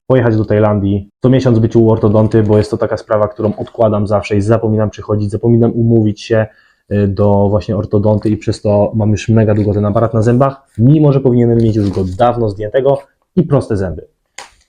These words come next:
Więc wypisujesz sobie takie cele, powiedzmy na ten rok. Możesz usiąść, wziąć kartkę,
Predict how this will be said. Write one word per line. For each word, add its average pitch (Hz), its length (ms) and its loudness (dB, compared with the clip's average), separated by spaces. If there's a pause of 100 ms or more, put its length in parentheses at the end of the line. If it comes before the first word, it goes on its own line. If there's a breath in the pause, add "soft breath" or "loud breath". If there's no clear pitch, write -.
(320)
Więc 131 420 0
wypisujesz 156 460 0
sobie 143 180 2
takie 123 200 -2
cele, 101 400 -2
powiedzmy 180 320 0
na 135 100 2
ten 117 160 0
rok. 90 260 -4
Możesz 131 160 0
usiąść, 110 320 0
wziąć 113 200 0
kartkę, 104 380 -2